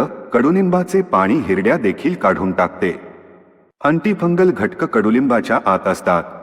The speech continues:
म्हणून कडुलिंबाच्या पाण्याने आंघोळ केल्याने त्वचेच्या संसर्गापासून मुक्तता मिळते.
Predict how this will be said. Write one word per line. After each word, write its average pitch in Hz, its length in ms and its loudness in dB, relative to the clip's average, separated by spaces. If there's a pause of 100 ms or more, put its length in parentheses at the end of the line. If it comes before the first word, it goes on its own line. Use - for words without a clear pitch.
(100)
म्हणून 139 320 0
कडुलिंबाच्या 143 680 0
पाण्याने 92 560 0 (100)
आंघोळ 98 360 0
केल्याने 92 500 0
त्वचेच्या 101 580 -2
संसर्गापासून 120 920 -2
मुक्तता 101 480 -2
मिळते. 90 640 -4